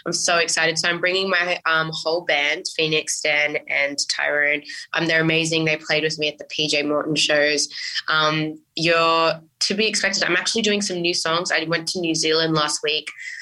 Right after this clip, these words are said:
um, and wrote a couple more stuff with, um, some of my producers there that are coming from my mixtape. So good to expect some new stuff, some old stuff. Um, and yeah, it's just gonna be a really great set with, like, a wide variety of kind of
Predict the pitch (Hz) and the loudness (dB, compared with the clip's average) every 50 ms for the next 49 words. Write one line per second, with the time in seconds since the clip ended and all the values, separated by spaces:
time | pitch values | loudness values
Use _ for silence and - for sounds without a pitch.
0 | - - - 165 165 160 156 160 160 160 160 160 156 151 151 151 - 147 - - | -10 -4 -2 0 2 2 0 0 0 -2 0 0 2 0 0 0 -2 -6 -4 -4
1 | 165 160 - 151 151 151 151 147 - - - 147 143 - - - 156 151 151 - | -6 -4 -4 -2 0 2 2 2 2 0 0 0 -2 -2 -2 0 0 0 0 -2
2 | - - 156 156 151 151 147 151 156 151 - - - - - 175 170 165 156 156 | -6 -2 0 0 2 0 0 -2 -6 -8 -12 -8 -4 -2 0 2 2 2 2 2
3 | 151 156 - 165 160 170 185 185 - - 185 175 - - 175 170 170 170 165 156 | 2 0 -2 -2 -2 0 0 0 0 -2 -2 -2 0 2 4 4 4 4 2 0
4 | - - 156 - - 165 160 160 160 160 160 156 151 160 160 160 160 - - - | 0 -2 -4 -2 0 0 -2 -2 -2 -2 0 0 0 0 0 -2 0 0 -2 0
5 | 156 147 - - - 165 151 160 - - - - - - - - - - _ _ | -2 -2 -2 0 2 2 0 0 -2 -8 -8 -8 -8 -10 -10 -12 -14 -18 _ _
6 | - - 196 196 190 190 - 202 185 - - - - - 185 180 185 - - 175 | -6 0 0 0 0 0 0 0 0 0 -2 -4 -4 -2 -2 -2 -2 -2 -2 0
7 | 175 175 180 180 180 - - 180 175 175 175 - - 160 151 160 165 165 170 175 | 0 0 0 0 -2 -2 -2 0 0 0 0 -2 -2 -4 -4 -2 0 0 0 0
8 | 170 - - - - 170 165 160 165 165 160 - - - - - 151 151 147 147 | -2 -4 -4 -2 0 2 2 2 0 0 -2 -6 -8 -8 -4 -2 0 2 2 2
9 | 151 151 156 156 156 - - - 180 185 190 226 247 247 - - - - 220 214 | 0 -2 -4 -8 -10 -10 -6 -2 -2 0 0 2 2 2 0 0 0 0 0 0
10 | - 226 226 214 214 214 208 202 196 202 208 208 214 208 208 202 196 202 - - | -2 -2 -2 0 0 0 0 0 0 0 0 0 0 0 0 0 -2 -2 -2 -2
11 | - 202 208 202 - - 175 170 - 165 156 160 160 165 165 160 160 160 165 160 | -2 -2 -2 -4 -6 -6 -6 -2 0 0 2 2 2 0 0 -2 -2 -2 0 2
12 | 156 160 160 160 160 160 160 160 156 151 - - 165 156 151 151 151 151 - | 2 2 2 2 2 2 2 2 2 0 0 -2 -2 -2 0 0 -2 -4 -4